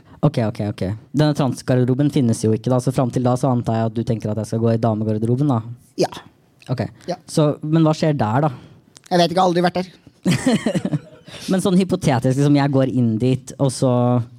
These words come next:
Speaker 1: hva skjer da? Fordi formodentlig, hvis vi, vi lever jo nå i et samfunn hvor det er veldig streng regulering av disse garderobene.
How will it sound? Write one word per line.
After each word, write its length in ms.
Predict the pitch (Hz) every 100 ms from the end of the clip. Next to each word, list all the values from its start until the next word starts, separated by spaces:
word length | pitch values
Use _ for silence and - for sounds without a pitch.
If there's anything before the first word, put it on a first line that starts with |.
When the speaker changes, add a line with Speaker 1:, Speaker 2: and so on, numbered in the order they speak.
| _ 135
Speaker 1:
hva 120 | 135
skjer 200 | - 120
da? 120 | 117 127 165 151 - _ _ - -
Fordi 160 | 170 156
formodentlig, 400 | 185 165 143 151
hvis 160 | 151 151
vi, 80 | 156 151 143
vi 120 | 160 156
lever 200 | 131 143
jo 60 |
nå 80 | 139
i 40 | 123
et 80 | 139
samfunn 300 | 123 117 120
hvor 80 | 127
det 60 |
er 80 | 127
veldig 140 | 123 117
streng 300 | - 117 113
regulering 400 | 117 113 110 113 117
av 60 |
disse 160 | 113 95
garderobene. 500 | 107 117 120 107